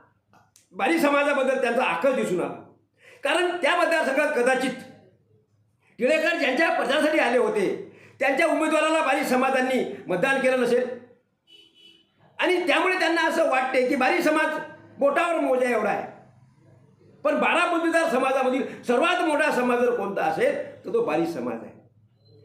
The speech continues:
विड्याची पानं विकणारा समाज आहे. गावाखेड्यामध्ये विड्याची पानं विकणारे लोक बारी आहेत, उत्पादित करणारे बारी आहेत.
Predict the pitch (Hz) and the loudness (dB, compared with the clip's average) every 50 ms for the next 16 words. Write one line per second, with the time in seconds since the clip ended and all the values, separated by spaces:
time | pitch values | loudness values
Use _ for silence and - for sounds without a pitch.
0 | - - - 247 277 320 320 320 359 349 - 277 311 349 349 330 320 - 320 311 | -20 -10 -6 -2 0 0 2 2 0 0 0 0 0 2 2 0 0 0 0 0
1 | 311 302 294 262 - 226 233 247 247 233 240 - - - - - _ _ - - | 0 2 0 0 0 -2 0 0 0 0 -2 -4 -6 -10 -16 -20 _ _ -20 -20
2 | - 170 247 233 269 311 330 330 330 - 269 269 311 320 320 339 339 330 320 311 | -8 -4 -2 0 0 2 0 0 0 0 0 2 2 0 0 0 0 0 0 2
3 | 302 311 311 330 320 - 269 285 302 294 285 262 - - 285 277 285 254 269 285 | 2 2 2 0 0 0 0 0 2 0 0 -2 0 0 0 0 2 2 2 2
4 | 302 294 - 196 185 196 254 277 254 208 165 - - - - - - _ _ _ | 2 2 0 0 0 0 2 2 2 2 0 -2 -4 -10 -16 -20 -20 _ _ _
5 | _ - 214 - - 277 311 349 - - - 294 294 302 311 339 349 320 320 277 | _ -14 -12 -6 -2 -2 0 0 0 0 0 0 2 2 2 2 2 0 0 0
6 | 240 233 269 311 320 302 254 - - - | 0 0 2 2 2 0 0 -2 -4 -6